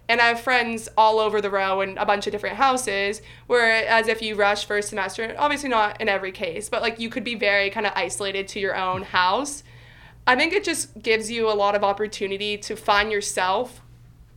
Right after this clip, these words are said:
at the school besides Greek life first and kind of get comfortable. I think I'm, I probably would have been very overwhelmed if I went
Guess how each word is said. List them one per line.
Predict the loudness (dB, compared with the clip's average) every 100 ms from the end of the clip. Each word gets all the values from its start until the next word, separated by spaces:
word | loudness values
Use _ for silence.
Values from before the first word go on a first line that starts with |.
| 2
at | 6 6 2
the | -4
school | -2 -4 -2 -2 -2 -4
besides | -4 -2 2 0 0
Greek | -8 -10 -8
life | -10 -10 -10
first | -10 -8 -12 -6 -4
and | -2
kind | 0 0
of | 2
get | 0 0 -2
comfortable. | -6 -4 -6 -2 -2 -2 -8 -20 4
I | 6
think | 6 2 -2 -6 -18 -20 -20 -20 -20 -20 -20 -20 -20 2
I'm, | 4 6
I | 4 6 4
probably | 2 0 2
would | 2
have | 2
been | 0 0
very | 0 0
overwhelmed | -2 -4 -4 -4 -6
if | -6
I | -6
went | -4 -6 -6